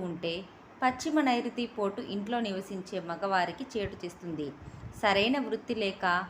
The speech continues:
ఉన్న వృత్తిలో ఎదుగుదల లేక బాధపడుతుంటారు. ఇలాంటి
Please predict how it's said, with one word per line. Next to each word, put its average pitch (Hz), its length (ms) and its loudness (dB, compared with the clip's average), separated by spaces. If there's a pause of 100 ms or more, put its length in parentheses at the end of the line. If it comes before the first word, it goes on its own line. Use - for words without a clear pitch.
(320)
ఉన్న 277 240 6
వృత్తిలో 208 400 0 (140)
ఎదుగుదల 196 520 2
లేక 170 160 -4 (220)
బాధపడుతుంటారు. 170 960 2 (480)
ఇలాంటి 233 360 4